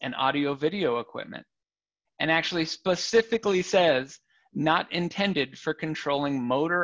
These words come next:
operated appliances. So this is bit, going back to that kind of prescription drug example I gave earlier. Here is a product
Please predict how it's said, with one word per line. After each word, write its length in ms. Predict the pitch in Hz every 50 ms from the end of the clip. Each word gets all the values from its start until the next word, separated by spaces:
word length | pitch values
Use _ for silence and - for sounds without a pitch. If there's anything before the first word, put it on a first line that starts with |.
| - -
operated 540 | - 139 135 - - 147 135 139 139 147 135
appliances. 760 | 127 - _ - - - 139 139 139 127 113 - - - - _ _ _ _ _ _ _ _ _ _ _ _ _ _ _ _ _ _ -
So 80 | - 185
this 140 | 226 240 269
is 60 | 254
bit, 160 | 190 202 - - - - - -
going 180 | - 202 208 202 185
back 120 | 180 175 -
to 60 | 165
that 160 | 156 147 -
kind 140 | - 156 147
of 120 | 139 -
prescription 460 | - 156 139 - 185 165 - - 139
drug 280 | 135 143 147 156 156 -
example 400 | 123 123 127 139 131 123 - 123
I 60 | 120
gave 240 | 123 127 127 120 -
earlier. 340 | 131 139 131 117 - - - _ _ _ _ _ _ _ _ - -
Here 140 | 185 190 208
is 100 | 226 226
a 60 | 240 233 - -
product 420 | 143 127 120 110 113 - _ _